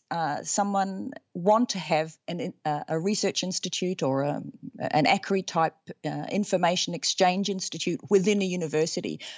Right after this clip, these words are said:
Why don't they set themselves up separately and be an independent, uh, think tank? And we could have the Lowy Institute or the Australia Institute or the Centre for Independent Studies. These are all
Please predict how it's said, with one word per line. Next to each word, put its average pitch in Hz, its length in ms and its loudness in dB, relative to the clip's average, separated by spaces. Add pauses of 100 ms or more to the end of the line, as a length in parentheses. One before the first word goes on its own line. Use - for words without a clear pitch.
Why 226 140 6
don't 247 180 4
they 190 140 0
set - 240 -4
themselves 160 520 -2
up - 220 0 (320)
separately 156 880 -2 (340)
and 175 160 0
be 202 140 2
an 185 100 0
independent, 175 800 -2 (120)
uh, 117 380 -2
think 202 300 0
tank? 92 400 -4
And 147 80 -2
we 156 80 -2
could 156 200 2
have 143 220 2
the 147 60 0
Lowy 180 320 6
Institute 175 680 -6
or 139 300 -2
the 135 140 0
Australia 170 480 4
Institute 170 680 -6
or 143 220 -2
the 147 280 -4
Centre 175 300 0
for 175 140 0
Independent 170 540 0
Studies. 180 360 4
These 247 200 2
are 208 120 2
all 190 180 0